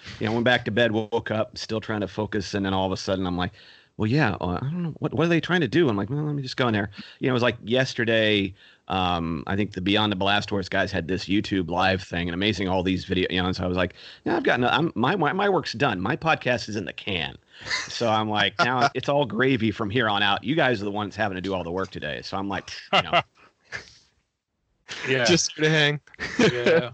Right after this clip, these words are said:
Speaker 2: <laughs>
Speaker 3: We're having
Speaker 1: Exactly.
Speaker 3: fun. We're having fun. We did actually, I, I should say, we did actually have a, a guest lined up for today. Um, unfortunately, he's got a few, um, uh, medical issues, nothing covid, uh, related, mercifully.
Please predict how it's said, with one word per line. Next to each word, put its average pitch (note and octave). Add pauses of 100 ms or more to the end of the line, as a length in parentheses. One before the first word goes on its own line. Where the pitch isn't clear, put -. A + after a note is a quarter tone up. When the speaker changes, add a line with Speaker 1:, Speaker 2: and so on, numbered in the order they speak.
Speaker 2:
<laughs> D#3+
Speaker 3:
We're F#3+
having F3
Speaker 1:
Exactly. D3+
Speaker 3:
fun. B2
We're F#3
having E3+
fun. A#2+
We D3
did F#3
actually, C#3+
I, C#3
I C#3
should -
say, C#3+
we C#3
did D#3
actually C#3
have B2
a, A#2+ (100)
a A2+
guest B2
lined G2+
up -
for -
today. G#2 (440)
Um, A2
unfortunately, B2
he's A#2
got A#2+
a G#2+
few, A2
um, G2+ (420)
uh, G#2
medical G#2+
issues, F#2+
nothing G#2
covid, F#2+ (200)
uh, G#2
related, G2
mercifully. G2